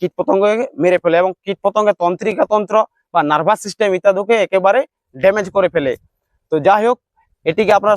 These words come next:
সঠিক সময়ে সঠিকভাবে ব্যবহার করবেন। কোনো অসুবিধা হলে কমেন্ট বক্সে কমেন্ট করবেন, তা পরিচর্যা জানানো হবে। তো এটিকে চিলেটেড ফর্মুলেশনে থাকা বিভিন্ন চেলিটেড ক্যালসিয়াম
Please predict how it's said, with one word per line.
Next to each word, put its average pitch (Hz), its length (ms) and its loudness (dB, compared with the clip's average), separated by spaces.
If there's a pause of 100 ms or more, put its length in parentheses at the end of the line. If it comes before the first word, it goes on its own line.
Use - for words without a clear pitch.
সঠিক 208 320 -6
সময়ে 202 260 0
সঠিকভাবে 196 420 2
ব্যবহার 180 340 0
করবেন। 202 260 0
কোনো 185 180 0
অসুবিধা 196 280 0
হলে 190 180 0
কমেন্ট 190 240 -2
বক্সে 190 300 -2
কমেন্ট 190 260 0
করবেন, 208 220 2 (760)
তা 180 60 4 (120)
পরিচর্যা 185 440 0
জানানো 165 280 0
হবে। 123 180 -6 (720)
তো 220 60 2 (140)
এটিকে 226 280 -2 (100)
চিলেটেড 226 320 0 (100)
ফর্মুলেশনে 220 520 -2
থাকা 214 140 0 (120)
বিভিন্ন 208 200 -6 (140)
চেলিটেড 214 380 0 (280)
ক্যালসিয়াম 214 460 0